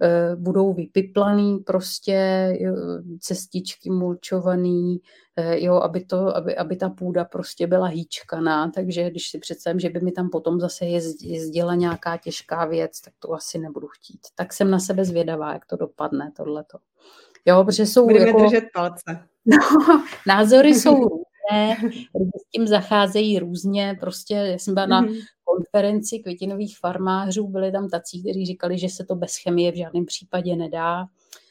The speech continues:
Speaker 1: eh, což je věc, nad kterou já s-, já si říkám, já to vím, že to jde, takže to, to nen-, není jako pro mě problém.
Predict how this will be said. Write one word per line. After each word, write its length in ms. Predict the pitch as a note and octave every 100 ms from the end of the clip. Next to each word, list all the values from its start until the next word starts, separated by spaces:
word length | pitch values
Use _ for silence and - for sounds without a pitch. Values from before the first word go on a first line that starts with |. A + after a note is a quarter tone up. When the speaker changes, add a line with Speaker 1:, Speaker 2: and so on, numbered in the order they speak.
| _ -
Speaker 1:
eh, 600 | F3 E3+ E3+ E3+ E3+ E3 E3+
což 500 | - G3 - - -
je 140 | F#3+ F#3
věc, 380 | F3+ F3+ - -
nad 200 | F3 -
kterou 400 | - F3 E3+ F3
já 300 | F3 E3+ E3
s-, 280 | - - -
já 60 |
si 160 | D#3+ F#3+
říkám, 280 | F3+ E3+ F3
já 60 |
to 100 | F3
vím, 180 | F#3+ F#3
že 120 | F#3
to 140 | F#3 G3+
jde, 460 | E3+ D3+ C#3+ F3 F#3+
takže 580 | F3 F3 F3+ F3 E3+ E3+
to, 120 | -
to 160 | F3 F3
nen-, 260 | F3 F3 E3+
není 300 | F3 E3+ E3+
jako 200 | E3+ E3+
pro 160 | F3
mě 160 | E3+ F3
problém. 560 | F#3 F#3 E3 E3 D3